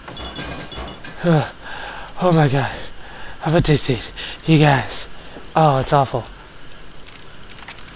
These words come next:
I want all your crap too. No. Okay, fine. Whatever. I'm just kidding, you guys.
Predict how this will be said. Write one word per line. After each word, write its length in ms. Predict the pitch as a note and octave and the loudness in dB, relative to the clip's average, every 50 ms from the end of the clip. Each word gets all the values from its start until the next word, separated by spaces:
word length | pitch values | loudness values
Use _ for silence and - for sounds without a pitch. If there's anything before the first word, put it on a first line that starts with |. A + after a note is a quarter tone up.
| - - - - - - - - | -16 -16 -16 -18 -18 -16 -8 0
I 80 | E3+ | 4
want 240 | F3 F3 E3+ E3+ E3+ - | 6 8 8 8 8 8
all 300 | G3 G3 G3+ G3 F#3+ F3+ | 8 10 10 10 10 8
your 320 | F3 E3+ F3 F3+ F3+ D#3+ | 6 6 6 6 4 4
crap 340 | - - F#3 E3 D#3 - - | 2 2 4 4 4 2 0
too. 360 | - F#3+ F3+ E3 D3 B2 G#2+ - - - - - - - - | 0 4 6 6 6 4 2 -2 -12 -18 -18 -16 -16 -10 -2
No. 420 | B3 A3 A3 A3 G#3+ G3+ - - - - - - - - - - - | 4 6 8 10 10 10 8 6 2 -2 -14 -14 -14 -14 -12 0 6
Okay, 400 | G3 E3 - - C#3+ C3 B2 A2+ - - - - | 8 8 8 8 6 6 6 4 -2 -10 -14 -6
fine. 300 | - C#3 B2 A#2 A#2+ A2+ G#2+ - - | -4 -2 -2 -2 -2 -4 -6 -6 0
Whatever. 380 | D#3 D3 C#3 C3 B2+ B2 D3 - | 4 6 6 6 6 4 6 6
I'm 400 | A3 B3 C#4+ D4 C#4 C4 A#3+ G#3+ | 8 10 10 10 10 8 8 8
just 420 | G3 A3 G#3+ G3+ F#3 D3+ - - | 10 10 12 12 12 10 8 2
kidding, 500 | - - G3 F3+ E3+ E3 E3+ E3 D#3+ E3 | -4 2 4 6 6 8 6 6 4 4
you 240 | E3 D#3+ D#3+ D#3 D3 | 4 4 4 4 4
guys. 840 | D3+ D3 C#3+ C#3 C3+ C3+ C3 C3 C3 B2+ B2+ B2+ B2 B2 - - | 4 4 6 6 6 4 4 4 2 2 0 0 -2 -2 -6 -10